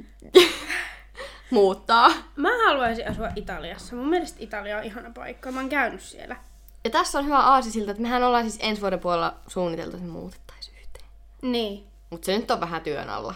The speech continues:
Speaker 2: Mut
Speaker 1: Mut siis
Speaker 2: sitä
Speaker 1: on
Speaker 2: saa
Speaker 1: sitä ollut
Speaker 2: nähdä.
Speaker 1: puhe-
Speaker 2: Ehkä me muutetaan vittu sun perseeseen, että niinku sitä ei
Speaker 1: Fanni.
Speaker 2: tiedä.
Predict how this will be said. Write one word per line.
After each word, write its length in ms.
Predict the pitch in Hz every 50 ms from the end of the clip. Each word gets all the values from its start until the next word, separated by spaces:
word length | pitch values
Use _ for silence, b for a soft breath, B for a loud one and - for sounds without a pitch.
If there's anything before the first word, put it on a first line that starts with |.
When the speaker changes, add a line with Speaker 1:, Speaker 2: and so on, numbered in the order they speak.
| -
Speaker 2:
Mut 80 | - 277
Speaker 1:
Mut 120 | 277 - -
siis 140 | - 370
Speaker 2:
sitä 140 | 339 - 247 226
Speaker 1:
on 40 | 220
Speaker 2:
saa 80 | -
Speaker 1:
sitä 160 | - 214 302 240
ollut 100 | 233 302
Speaker 2:
nähdä. 160 | 311 330 302 247
Speaker 1:
puhe- 120 | - 247
Speaker 2:
Ehkä 200 | 269 254 - 240
me 100 | 220 220
muutetaan 480 | 220 233 262 269 269 262 262 277 277 262
vittu 260 | 269 285 285 - 302
sun 200 | - 349 320 320
perseeseen, 680 | 320 370 330 269 240 - - - 208 - 254 247 240
että 240 | - 254 - - 277
niinku 260 | 285 311 330 320 381
sitä 360 | 349 415 415 415 294 262 277 269
ei 320 | 294 370 381 349 320 294
Speaker 1:
Fanni. 300 | 254 226 214 202 - -
Speaker 2:
tiedä. 220 | - - 233 202